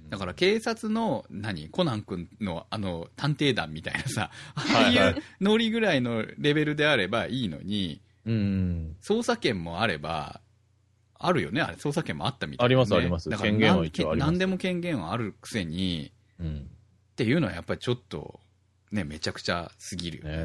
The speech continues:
Speaker 1: ね、しかも学生のその、なんつうんでしょう、アルバイトじゃないけど、学生の学業と別にあるわけじゃないですか。
Speaker 2: そう。で、で、その時点でさ、か-、あの、警察機構の代行ができるわけないわけじゃない。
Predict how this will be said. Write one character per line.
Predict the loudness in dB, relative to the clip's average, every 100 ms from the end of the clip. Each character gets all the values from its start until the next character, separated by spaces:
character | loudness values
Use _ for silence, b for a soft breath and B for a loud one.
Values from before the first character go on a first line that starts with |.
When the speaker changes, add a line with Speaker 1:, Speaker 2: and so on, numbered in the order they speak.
| -6
Speaker 1:
ね、 | -8
し | -2
か | 0
も | 2
学 | 2 2 0
生 | -4 6 8 10 8 8 6 2 -6
の | 0 2
そ | 4 4
の、 | 6 6 8 8 6 2 -2 0
な | 0
ん |
つ | 0
う |
ん |
で |
し | -6
ょ |
う、 | 0
ア | 4
ル | 6
バ | 6
イ |
ト | 6
じ | 4
ゃ |
な | 2 -2
い |
け | -2 -2
ど、 | 0 0 -4 -10 _ _ 0
学 | 0 4
生 | 4
の | 6 6
学 | 4 6 4
業 | 8 10 8
と | 6 2
別 | 6 6 6
に | 4 6
あ | 4
る |
わ | 4
け | 0
じ | -8
ゃ |
な |
い | -10
で |
す | -8
か。 | -8
Speaker 2:
そ | -8 -20 _ _ 0
う。 |
で、 | 0
で、 | 2 0
そ | 2
の | 2
時 | 2 -2
点 | -4
で | -4
さ、 | -10 -12 -12 -20 _ _ _
か-、 | -8 -6
あ | -4
の、 | -4 0
警 | 2
察 | 2 0
機 | -4
構 | -6 -6
の | -4
代 | -4 -4
行 | -4
が | -6 -4
で | -2
き | -2
る | -2
わ | -2
け | 0 -2
な | -2
い | -6
わ | -8
け | -16
じ | -16
ゃ |
な |
い。 | -18